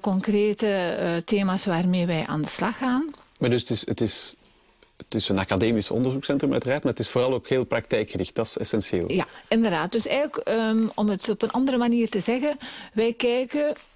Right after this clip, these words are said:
Speaker 1: als het gaat over diversiteit en inclusie, naar plekken waar mensen met verschillen samenkomen. En dan ontstaan er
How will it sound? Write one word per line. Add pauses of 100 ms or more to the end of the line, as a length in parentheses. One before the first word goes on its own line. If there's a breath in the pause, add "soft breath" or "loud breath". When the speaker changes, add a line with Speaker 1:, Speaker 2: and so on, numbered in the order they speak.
Speaker 1:
als
het
gaat
over
diversiteit
en
inclusie, (220 loud breath)
naar
plekken
waar
mensen
met
verschillen
samenkomen. (320 loud breath)
En
dan
ontstaan
er